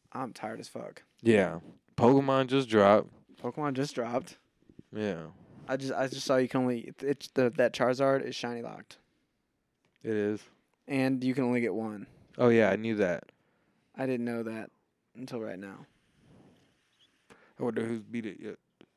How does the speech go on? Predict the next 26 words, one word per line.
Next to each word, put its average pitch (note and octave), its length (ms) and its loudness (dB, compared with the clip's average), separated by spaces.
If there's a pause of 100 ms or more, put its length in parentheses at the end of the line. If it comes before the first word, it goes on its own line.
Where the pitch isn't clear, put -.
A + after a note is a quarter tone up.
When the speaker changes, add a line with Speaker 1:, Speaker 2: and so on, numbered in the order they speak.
(1700)
Speaker 1:
Me, A#2+ 360 -6 (140)
I - 60 -12
have. A2+ 280 -10
That's B2 160 -14
what B2 60 -8
I've A#2+ 40 -12
been A#2+ 120 -10
doing A#2+ 280 -8 (340)
this - 120 -20
whole B2+ 120 -10
time. B2 280 -14 (680)
Speaker 2:
Chill. F2+ 600 -12 (360)
Speaker 1:
You C3 60 -16
thought, B2 400 -2
you C3 80 -10
thought B2+ 200 0
I B2 80 2
was B2 200 -2
talking B2 340 -4
on A#2+ 60 -6
the A#2+ 80 -8
pod? B2+ 380 -2 (520)
Speaker 2:
Chill. F#2+ 640 -4 (300)
Speaker 1:
I - 120 -14
was - 120 -18
battling. G2 560 -10